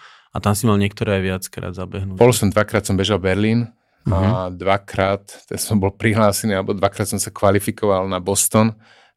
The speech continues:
Speaker 2: O, ale teda, ako som spomínal, raz som
Speaker 1: Áno.
Speaker 2: si zlomil členok deň pred behom a druhýkrát som to dal.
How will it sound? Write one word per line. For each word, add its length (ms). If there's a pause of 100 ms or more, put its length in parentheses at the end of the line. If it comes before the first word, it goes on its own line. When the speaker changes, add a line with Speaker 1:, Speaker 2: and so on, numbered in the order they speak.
Speaker 2:
O, 160
ale 260
teda, 220
ako 120
som 120
spomínal, 400
raz 120
som 120
Speaker 1:
Áno. 80
Speaker 2:
si 80
zlomil 280
členok 360
deň 200
pred 200
behom 400
a 240
druhýkrát 400
som 180
to 140
dal. 160